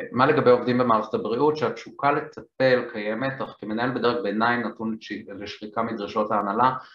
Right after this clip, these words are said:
ולא מסוגל להתגבר על שחיקה, על שחיקתו מול עובדיו. אה, העבודה הרפואית, אה, גם של הרופאים וגם של הפארה-רפואיים, עובדים סוציאליים, פסיכולוגים, אחים, אחיות, אה,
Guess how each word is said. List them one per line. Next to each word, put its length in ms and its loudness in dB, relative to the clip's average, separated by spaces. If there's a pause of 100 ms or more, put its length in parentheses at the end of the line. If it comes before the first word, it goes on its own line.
(160)
ולא 160 2
מסוגל 300 2
להתגבר 440 0
על 100 2
שחיקה, 600 -6
על 180 -6
שחיקתו 680 -4
מול 260 -4
עובדיו. 460 -8 (1000)
אה, 520 2 (960)
העבודה 920 4 (100)
הרפואית, 1500 -2 (420)
אה, 800 -6
גם 240 4
של 220 0
הרופאים 960 0
וגם 260 -2
של 160 -4
הפארה-רפואיים, 840 4
עובדים 260 -10
סוציאליים, 520 -2
פסיכולוגים, 680 -2
אחים, 320 -4
אחיות, 520 -4
אה, 260 -6